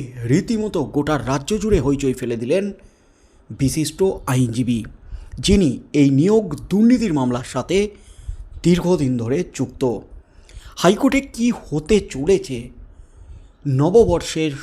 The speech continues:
শুরুতেই কিন্তু প্রাথমিক শিক্ষকদের রীতিমতো ওয়ার্নিং দিয়ে দিলেন। প্রাথমিক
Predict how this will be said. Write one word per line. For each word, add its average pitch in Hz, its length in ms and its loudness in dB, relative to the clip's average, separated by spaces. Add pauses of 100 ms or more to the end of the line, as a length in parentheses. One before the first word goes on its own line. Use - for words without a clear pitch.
(120)
শুরুতেই 233 500 0
কিন্তু 135 340 -2 (680)
প্রাথমিক 165 500 -2 (300)
শিক্ষকদের 180 840 0 (960)
রীতিমতো 202 600 0 (500)
ওয়ার্নিং 190 440 0 (100)
দিয়ে 135 240 0
দিলেন। 123 240 0 (920)
প্রাথমিক 226 440 0